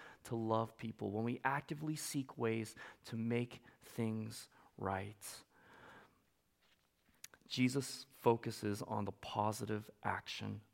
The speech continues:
of love. That is who we are. That's the thrust of the golden rule. So if we're using it in any way other than that, we are misusing the words of Christ.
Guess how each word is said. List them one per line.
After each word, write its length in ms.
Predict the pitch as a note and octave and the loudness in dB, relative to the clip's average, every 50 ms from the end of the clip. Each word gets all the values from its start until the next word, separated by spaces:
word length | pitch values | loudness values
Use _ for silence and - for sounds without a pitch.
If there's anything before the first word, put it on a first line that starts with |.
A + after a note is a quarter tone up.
| - - | -10 -10
of 140 | G2+ G2+ A#2 | -8 -8 -8
love. 380 | G#2+ G2 F#2+ G2 G2 G2+ - - - - _ _ _ _ _ _ _ _ _ - | -8 -8 -8 -8 -10 -14 -16 -20 -20 -20 _ _ _ _ _ _ _ _ _ -4
That 260 | - A#2 A2 A#2 A#2+ - - - - - | 0 0 0 0 -2 -4 -10 -16 -10 -8
is 160 | A2+ G#2+ - | -8 -6 -6
who 360 | - - G#2+ G2+ G#2 G#2 G#2+ A#2 B2+ C3+ | -6 -6 -4 -2 -2 -2 -4 -6 -10 -10
we 360 | B2+ A2 G#2 G#2 G#2 G#2 A2+ - _ | -8 -6 -4 -4 -4 -6 -8 -12 _
are. 400 | - G2+ F#2 F#2 F#2+ F#2+ G2+ - - - - - - - - - - _ - | -10 -8 -6 -6 -6 -8 -10 -12 -16 -20 -20 -20 -20 -20 -20 -20 -20 _ -2
That's 320 | - B2+ A#2+ A#2 - - - | 0 2 2 0 0 -4 -6
the 140 | - - | -8 -8
thrust 500 | G2 - - - G#2+ G2 G2+ - - - - | -8 -4 0 2 2 2 2 0 -8 -12 -12
of 120 | - G2+ G#2 | -8 -6 -6
the 80 | G2+ | -6
golden 420 | E2+ - F#2+ F2+ F#2 G2+ G#2 G2+ G2 | -2 -2 -2 -2 0 0 -2 -2 -2
rule. 380 | G2+ G2+ G2+ G#2 G#2 A2 - - - - - - - - - _ _ _ _ _ _ _ _ _ _ _ _ _ _ - | -2 -4 -4 -4 -6 -8 -12 -16 -20 -20 -20 -20 -20 -20 -20 _ _ _ _ _ _ _ _ _ _ _ _ _ _ -2
So 160 | - - A2 | 2 2 2
if 120 | G2 - | 2 4
we're 160 | A2+ G#2+ G#2 | 4 4 4
using 360 | G#2 G#2 G#2+ A#2+ A#2 B2 B2 A#2 | 4 4 4 2 2 2 2 2
it 160 | A#2 - - | 2 0 0
in 220 | - G2 G2 - - - - | 0 0 -2 -2 -4 -6 -4
any 360 | C3+ C3+ C3+ C3+ C3+ C3 C3 B2+ | 0 2 2 4 4 4 4 4
way 400 | A#2 A2+ A2 G#2+ G#2+ G#2+ A2 - - | 4 4 2 4 2 2 0 0 0
other 280 | G#2 G2+ - G#2+ G2 G2 | 0 0 2 0 0 0
than 200 | G#2+ G2+ F#2+ F#2+ | 0 -2 -4 -2
that, 320 | F#2+ F#2+ F#2+ F#2+ G2 G#2+ - - - - - _ - - - - - - _ _ _ _ _ _ _ - | 0 0 0 0 -2 -4 -8 -12 -16 -20 -20 _ -20 -20 -20 -20 -20 -20 _ _ _ _ _ _ _ -6
we 180 | A2+ A2+ A2 | -2 0 2
are 100 | G#2+ G#2 | 2 2
misusing 920 | G2+ G2+ G2+ G#2+ G#2+ - - - G2+ G2 F#2+ A2 G#2+ G2+ G2 G2 G2+ G#2 G#2 G#2 - - | 2 2 2 0 0 -2 -4 -4 -4 -4 -4 -4 -4 -4 -2 -2 -2 -4 -6 -10 -10 -10
the 80 | G2+ | -8
words 420 | G2 G2 G2+ F#2+ F#2+ G2+ G#2 - - | -6 -4 -4 -4 -4 -4 -6 -10 -14
of 120 | - - | -16 -14
Christ. 640 | - - G2+ F#2+ G2 G2+ G#2 - - - - - - | -10 -8 -8 -8 -8 -10 -12 -14 -16 -16 -16 -20 -20